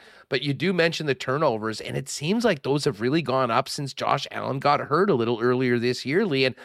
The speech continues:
I have to say, in that game against Miami, one of the things that was the most puzzling,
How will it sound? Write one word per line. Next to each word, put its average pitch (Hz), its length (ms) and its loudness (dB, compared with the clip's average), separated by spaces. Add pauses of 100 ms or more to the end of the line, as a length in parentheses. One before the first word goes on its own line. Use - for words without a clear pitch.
(360)
I - 60 2
have 240 220 4
to 151 100 0
say, 202 300 2
in 165 240 0
that 156 180 2
game 233 240 2
against 160 320 2
Miami, 135 420 2
one 165 200 0
of 262 80 0
the 135 100 0
things 151 300 -2
that 127 100 -6
was 120 140 -4
the 117 80 -2
most 151 340 -2
puzzling, 151 520 0